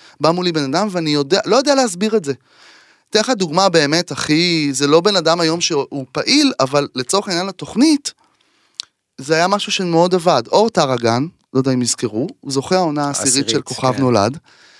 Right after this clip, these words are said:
Speaker 1: הוא הגיע, אני לא ראיתי אותו באודישן ראשון, אני ראיתי אותו רק מול השופטים, פעם ראשונה, ואמרתי, "מי זה?" תפס אותי, היה בו משהו. על-, נכנס לתוכנית, השופטים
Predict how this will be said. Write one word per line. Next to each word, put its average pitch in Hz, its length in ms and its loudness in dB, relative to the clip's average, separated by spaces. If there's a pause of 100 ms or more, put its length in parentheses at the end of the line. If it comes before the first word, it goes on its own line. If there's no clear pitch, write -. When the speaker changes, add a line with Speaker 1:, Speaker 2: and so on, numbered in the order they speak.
(160)
Speaker 1:
הוא 147 160 0
הגיע, 160 340 2
אני 190 140 0
לא 214 100 4
ראיתי 196 140 2
אותו 165 140 -4
באודישן 139 340 -2
ראשון, 151 340 -2
אני 190 120 0
ראיתי 135 280 -2
אותו 156 180 -4
רק 143 200 -2
מול 139 160 -4
השופטים, 170 580 -2 (140)
פעם 139 220 0
ראשונה, 127 460 -4
ואמרתי, 139 300 -4
"מי 98 360 2
זה?" 143 160 2 (800)
תפס - 320 -4
אותי, 131 220 -8 (440)
היה 107 140 -4
בו 123 120 -4
משהו. 165 380 -2 (760)
על-, - 180 -6 (240)
נכנס 202 340 2
לתוכנית, 175 580 -2 (240)
השופטים 185 460 -4